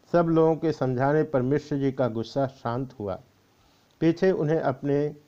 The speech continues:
इस कृत्य पर पश्चाताप भी हुआ। कहते हैं,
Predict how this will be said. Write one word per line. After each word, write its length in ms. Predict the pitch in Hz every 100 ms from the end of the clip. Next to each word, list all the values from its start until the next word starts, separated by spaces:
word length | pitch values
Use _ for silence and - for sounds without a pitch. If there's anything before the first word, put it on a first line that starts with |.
| _ -
इस 160 | 156
कृत्य 340 | - 180 175 160
पर 180 | 139 123
पश्चाताप 680 | 127 120 - 139 127 127
भी 220 | 135 120 110
हुआ। 300 | 98 98 92 - _ _ _ _ _ _ _ -
कहते 320 | 151 151 165
हैं, 360 | 160 165 170